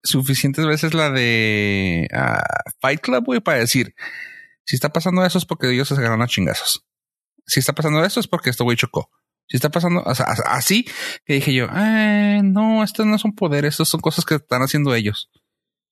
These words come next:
Y no sé, tal vez mi pinche forma de pensar me spoileó la película que n-, realmente no me gustó, güey.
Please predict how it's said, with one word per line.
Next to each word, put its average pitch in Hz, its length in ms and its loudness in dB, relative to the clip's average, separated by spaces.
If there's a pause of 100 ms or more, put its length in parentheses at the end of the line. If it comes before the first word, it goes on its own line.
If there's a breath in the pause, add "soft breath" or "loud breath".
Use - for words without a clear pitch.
(680)
Y 139 260 2
no 127 320 0
sé, 254 380 0
tal 185 140 0
vez 190 120 2
mi 196 140 2
pinche 196 280 2 (540)
forma 147 240 2
de 170 80 2
pensar 127 340 0
me 151 80 2
spoileó 120 400 0
la 139 200 -2
película 113 580 -2
que 127 140 -2
n-, 113 260 2
realmente 139 480 0
no 101 220 2
me 139 100 -2
gustó, 107 340 -2
güey. 170 200 0